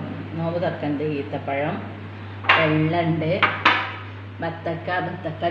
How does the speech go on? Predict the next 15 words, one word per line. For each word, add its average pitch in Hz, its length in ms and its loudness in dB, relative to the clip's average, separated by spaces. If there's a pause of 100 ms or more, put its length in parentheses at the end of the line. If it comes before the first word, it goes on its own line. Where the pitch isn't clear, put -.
ജ്യൂസ്, 160 480 0 (1120)
ചിക്കൻ 170 320 0 (100)
കറി, 160 300 4 (1300)
അപ്പം. - 400 -2 (1600)
ഇന്ന് 175 240 -4
പൊരികളൊന്നുമില്ല. 165 760 2 (1500)
ഉം, 151 280 4 (540)
ഇത്ര - 160 -6 (160)
തന്നെ 170 220 0
ഉള്ളൂ 165 160 0
ഇന്നത്തെ 165 380 -2 (120)
നമ്മളെ 165 280 0 (600)
നോമ്പ് 160 220 -2 (100)
തുറക്കുള്ള 156 360 -2 (100)
ഭക്ഷണം. 151 420 -4